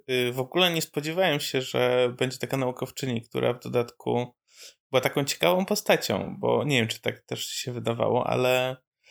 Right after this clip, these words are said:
nie wiem. Może, może pewnie można jakoś tam, wiesz, skrytykować, że ona była, y, jakoś taka zbyt szorstka albo coś, że to też jest jakiś trop takiej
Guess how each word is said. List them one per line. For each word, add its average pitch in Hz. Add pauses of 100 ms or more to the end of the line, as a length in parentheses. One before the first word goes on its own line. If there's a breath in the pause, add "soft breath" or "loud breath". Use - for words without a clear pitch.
(260 soft breath)
nie 147
wiem. 98 (200)
Może, 190
może 175
pewnie 160
można 147
jakoś 123
tam, 123
wiesz, 113
skrytykować, 131
że 123
ona 123
była, 123 (840)
y, -
jakoś -
taka -
zbyt 131
szorstka -
albo 117
coś, 123
że 127
to 123
też 123
jest -
jakiś 120
trop 113
takiej -